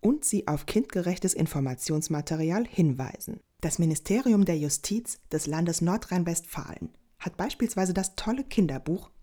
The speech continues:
Alles klar, Justitia herausgegeben. Kennen Sie das schon?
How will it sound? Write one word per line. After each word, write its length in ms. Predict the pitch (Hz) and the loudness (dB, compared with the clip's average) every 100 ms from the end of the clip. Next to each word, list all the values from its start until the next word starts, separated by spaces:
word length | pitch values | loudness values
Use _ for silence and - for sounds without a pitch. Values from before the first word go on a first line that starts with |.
| - | -6
Alles 280 | 196 269 - | 0 0 0
klar, 220 | - 220 | 0 0
Justitia 680 | 147 - - 143 - 151 160 | 0 -2 -6 -6 -2 -4 -4
herausgegeben. 880 | - 233 160 139 - 139 - - - - - | 0 0 2 -2 -6 -6 -6 -8 -10 -14 -14
Kennen 240 | - 139 139 | -6 0 0
Sie 180 | 135 - | -2 -6
das 280 | - - | -6 -6
schon? 220 | - 214 | -2 -4